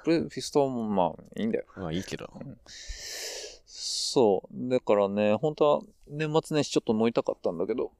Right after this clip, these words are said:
Speaker 1: まあ、乗れませんで。
Speaker 2: ああ。
Speaker 1: うん、今お預け状態。
Speaker 2: じゃあ、まあ、あの、ドンとあってね、気持ちも上がると思うんで。
Speaker 1: そう、そう。そう。実際あのね、プロチームの。
Speaker 2: ドンをはじめとする、あの、
Speaker 1: うん。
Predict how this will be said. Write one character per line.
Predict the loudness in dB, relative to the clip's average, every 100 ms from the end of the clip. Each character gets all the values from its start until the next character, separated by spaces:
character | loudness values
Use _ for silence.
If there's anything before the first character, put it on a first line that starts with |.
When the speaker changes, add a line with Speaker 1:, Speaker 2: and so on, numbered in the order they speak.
| _ _
Speaker 1:
ま | -8 -6
あ、 |
乗 | -2
れ | -2
ま | -2
せ | -2 -4
ん | -4
で。 | -18 _ -20 _ -6
Speaker 2:
あ | -6 -6 -10 -8
あ。 |
Speaker 1:
う | -8
ん、 | -6
今 | -6 -2
お | 0 0
預 | -2
け | -6
状 | -8 -8
態。 | -10 -14 _ _ _ _ _ _ -20 _
Speaker 2:
じ | -2
ゃ |
あ、 | 0
ま | -4
あ、 |
あ | -6
の、 | -10 -18 _ _ _ _ _
ド | 0 0
ン | 2
と | -2
あ | -2
っ |
て | -6
ね、 | -14 -10
気 | -6
持 | -4
ち | 0
も | 2 4
上 |
が | 2
る | 0
と | -6
思 | -12
う |
ん | -16
で。 | -16 0
Speaker 1:
そ | 4 4 4
う、 | 0
そ | 4 4 2
う。 | _ _ _ _ _ _
そ | 0 0 0
う。 | _ _ -10
実 | -4
際 | 2 2
あ |
の | 4 2
ね、 | 0 2
プ | 2
ロ | 4
チ | 4
ー |
ム | 2
の。 | 2
Speaker 2:
ド |
ン | 2
を |
は | 2
じ | 0
め | 0
と | -2
す | 0
る、 | 0
あ | 0
の、 | 0 2
Speaker 1:
う | 4
ん。 | 4 2